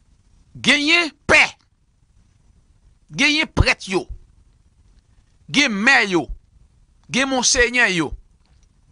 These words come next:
genyen jounalist. Moun sa yo, e menm lidè politik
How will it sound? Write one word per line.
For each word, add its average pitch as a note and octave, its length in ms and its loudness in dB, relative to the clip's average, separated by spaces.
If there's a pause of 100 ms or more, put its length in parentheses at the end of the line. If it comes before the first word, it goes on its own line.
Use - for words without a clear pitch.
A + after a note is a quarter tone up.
(200)
genyen B3+ 320 -2
jounalist. F#3+ 840 -2 (1600)
Moun E4+ 260 -2
sa D#4 300 2
yo, E4 140 2 (2500)
e E4+ 160 0
menm G#4 400 -2
lidè C#4+ 320 0
politik C#4+ 540 -4